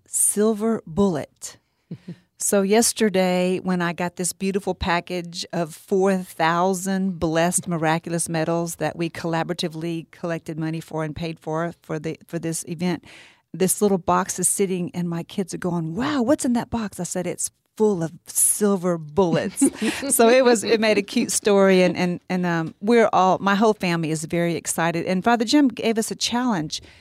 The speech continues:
You know, he's really good with numbers, and he, he just multiplied,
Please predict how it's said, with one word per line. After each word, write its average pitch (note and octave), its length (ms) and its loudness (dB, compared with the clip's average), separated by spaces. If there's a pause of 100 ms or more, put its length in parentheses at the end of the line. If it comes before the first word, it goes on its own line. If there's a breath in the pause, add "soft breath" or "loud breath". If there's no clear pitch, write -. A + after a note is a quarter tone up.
(280 soft breath)
You A3+ 80 2
know, A3 80 2
he's G#3+ 200 0
really B3 280 2
good G#3 260 2
with F#3+ 160 0
numbers, F3+ 640 2
and F3 140 -6
he, F#3 160 -6
he F3 160 -8
just G3 260 0
multiplied, F#3 720 0